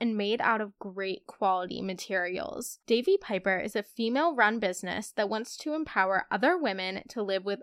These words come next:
unapologetic confidence through clothes that let them do just that. What you wear should make your confidence soar.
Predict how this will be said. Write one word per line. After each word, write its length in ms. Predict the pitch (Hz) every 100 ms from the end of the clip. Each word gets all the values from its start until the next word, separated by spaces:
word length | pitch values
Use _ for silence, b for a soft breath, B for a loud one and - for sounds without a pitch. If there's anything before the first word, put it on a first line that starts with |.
| -
unapologetic 760 | 196 226 - 302 330 294 254 -
confidence 600 | - 185 - 190 196 -
through 240 | 233 233
clothes 500 | - - 180 170 208 _
that 100 | 226
let 240 | 202 -
them 220 | 254 262 247
do 320 | 185 185 180
just 460 | 208 202 180 - -
that. 360 | 196 180 - - _
What 220 | 226 262 370
you 140 | 359
wear 240 | 240 233
should 160 | 285 262
make 200 | 254 240
your 120 | 262
confidence 560 | - 226 240 233 208 -
soar. 540 | - 233 220 180 -